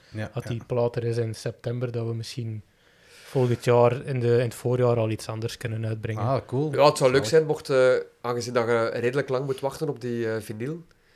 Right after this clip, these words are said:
Speaker 3: is het wel leuk als we die plaat dan in september kunnen uitbrengen en we kunnen dan vrij kort daarna iets oppakken. Dan kunnen we met die nummers nog wel wat spelen en eventueel die nieuwe nummers. En dan
Speaker 2: Ja.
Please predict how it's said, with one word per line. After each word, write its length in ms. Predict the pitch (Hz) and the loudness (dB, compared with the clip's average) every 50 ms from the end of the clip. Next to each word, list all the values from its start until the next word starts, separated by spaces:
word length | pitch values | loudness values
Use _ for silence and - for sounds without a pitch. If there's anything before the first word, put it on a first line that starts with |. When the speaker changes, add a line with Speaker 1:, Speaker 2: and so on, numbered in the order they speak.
| _ _ - | _ _ -8
Speaker 3:
is 120 | 117 120 | -8 -6
het 80 | - - | -2 0
wel 140 | 123 117 113 | 0 2 2
leuk 200 | 117 123 127 - | 2 2 2 0
als 160 | 139 - - | -2 -2 -2
we 220 | 131 127 123 120 113 | -2 0 0 0 0
die 120 | 117 117 | -2 -8
plaat 260 | - - 123 117 156 | -6 -2 -2 0 0
dan 100 | 156 143 | 0 -2
in 60 | 131 117 | -4 -4
september 420 | - 127 - - 123 123 139 139 | -6 -8 -6 -4 -4 -4 -4 -4
kunnen 260 | - 143 123 113 110 | -6 -6 -6 -4 -4
uitbrengen 380 | 117 120 127 139 143 139 139 131 | -6 -4 -4 -4 -6 -6 -4 -4
en 80 | 123 | -4
we 100 | 117 117 | -4 -4
kunnen 200 | - 127 117 113 | -4 -4 -4 -4
dan 180 | 113 107 107 104 | -4 -6 -8 -6
vrij 240 | 101 117 113 120 120 | -4 -2 -2 0 0
kort 220 | - 139 127 - | -2 -6 -6 -6
daarna 440 | - 117 110 107 113 120 131 135 - _ _ _ _ _ _ - | -6 -8 -6 -6 -6 -6 -6 -8 -10 _ _ _ _ _ _ -14
iets 220 | 120 131 - - | -12 -8 -6 -4
oppakken. 460 | 135 127 - 151 147 - 165 165 160 - _ _ _ _ _ _ _ _ _ | -4 -2 -2 -2 -2 -2 -2 -4 -4 -8 _ _ _ _ _ _ _ _ _
Dan 140 | - 117 117 | -4 -4 0
kunnen 200 | - 131 131 117 | 0 0 2 2
we 60 | 120 | 2
met 100 | 117 - | 0 0
die 100 | 123 123 | -2 -2
nummers 260 | 139 - 143 - - | -2 -2 -2 -2 -4
nog 120 | - 127 - | -6 -4 0
wel 180 | 131 123 113 | 2 2 4
wat 160 | 117 113 107 | 4 2 0
spelen 580 | - - - 113 123 143 156 156 160 156 156 - | 0 -6 -4 -4 -2 -2 -2 -2 -4 -6 -8 -8
en 280 | - 113 107 107 107 107 | -10 -12 -12 -12 -14 -12
eventueel 460 | - 120 107 104 104 107 117 113 110 104 | -12 -12 -12 -10 -6 -2 0 0 0 -2
die 120 | 113 98 | -4 -6
nieuwe 200 | 104 113 123 139 | -6 -6 -6 -6
nummers. 320 | 139 143 143 151 - - | -6 -6 -8 -8 -10 -10
En 120 | 107 117 117 | -10 -6 -4
dan 260 | 117 110 110 113 110 | -4 -4 -4 -6 -12
Speaker 2:
Ja. 60 | 123 | -16